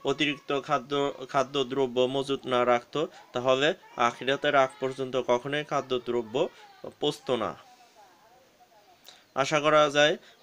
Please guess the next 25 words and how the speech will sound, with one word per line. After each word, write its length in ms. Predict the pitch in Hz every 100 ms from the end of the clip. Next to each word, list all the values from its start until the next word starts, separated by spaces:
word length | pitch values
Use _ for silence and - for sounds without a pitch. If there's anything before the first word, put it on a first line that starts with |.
| 131
বুঝতে 300 | 139 - 139
পেরেছেন। 380 | 139 147 156
আমার 200 | 143 135
এই 100 | 139
ভিডিওটি 420 | 131 127 143 139 135
ভালো 340 | 127 127 139
লাগলে 280 | 131 123 123
অবশ্যই 600 | 107 120 147 - 165 175 - - - -
ভিডিওটি, 520 | 127 143 139 139 139
আহ, 480 | 127 123 123 123 -
অবশ্যই 420 | 135 143 160 160
আমার 220 | 135 139
এই 80 | 139
চ্যানেলটি 440 | 135 131 135 135
সাবস্ক্রাইব 520 | 135 147 139 - 135 135
করবেন 340 | 143 143 156 175 - -
এবং 380 | 120 123 139 120
লাইক 280 | 127 131 131
দিবেন 320 | 151 156 180 - _ _
এবং 640 | 120 120 127 127 123 123 123 - -
আহ, 80 | -
আমাদের 520 | 127 120 131 131 147
সাথেই 340 | 139 143 135 135
থাকবেন 440 | 143 131 139 135
এবং, 320 | 123 127 139